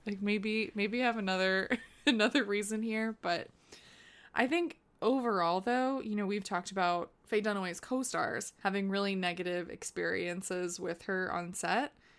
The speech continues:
This is an exception to that rule. Steve McQueen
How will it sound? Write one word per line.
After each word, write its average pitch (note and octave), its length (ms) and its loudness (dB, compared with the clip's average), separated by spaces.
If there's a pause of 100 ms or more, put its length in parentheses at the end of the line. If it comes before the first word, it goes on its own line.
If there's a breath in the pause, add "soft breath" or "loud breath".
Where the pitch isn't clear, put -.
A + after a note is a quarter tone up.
(240 soft breath)
This G#3 260 4
is G3+ 160 -2
an F#3 80 -2
exception G#3+ 920 -2
to F3+ 200 -4
that G3+ 200 -2
rule. F#3 520 -2 (300 loud breath)
Steve G#3+ 260 0
McQueen F#3+ 640 0